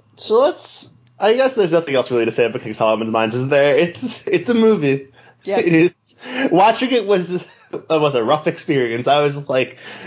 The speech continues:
Speaker 1: kept checking my clock, like, "When is this over? Oh,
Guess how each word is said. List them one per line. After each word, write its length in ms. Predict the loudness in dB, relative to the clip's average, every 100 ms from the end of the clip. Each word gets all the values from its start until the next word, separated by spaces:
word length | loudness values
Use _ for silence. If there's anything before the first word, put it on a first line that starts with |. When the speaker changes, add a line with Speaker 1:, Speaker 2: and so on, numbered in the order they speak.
| -8
Speaker 1:
kept 200 | -4 -2
checking 260 | -2 0 0
my 160 | 0
clock, 460 | 0 -2 0 0 0
like, 200 | -2 -2
"When 300 | -6 -2 0
is 120 | 0
this 140 | -2 0
over? 340 | 0 2 2 2
Oh, 300 | 2 2